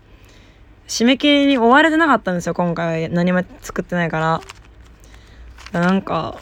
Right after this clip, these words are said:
やってる時にさ、なんか、やり残し-、やり損じてるというか、い-、や-、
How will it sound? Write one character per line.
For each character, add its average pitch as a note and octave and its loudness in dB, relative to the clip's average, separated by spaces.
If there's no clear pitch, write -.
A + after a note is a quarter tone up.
や F#3 0
っ F#3+ 0
て D#4 0
る D#4 -2
時 D4+ -2
に F3 -4
さ、 E3 -6
な C4+ 2
ん D4+ 2
か、 - -2
や G3+ 4
り C4+ 8
残 D4 4
し-、 - -6
や G#3+ 6
り C#4+ 2
損 D4 4
じ A3+ 0
て C4 2
る A3+ 0
と A#3 -2
い G#3+ 2
う F#3+ -2
か、 E3 -4
い-、 F3+ -2
や-、 G#3+ 4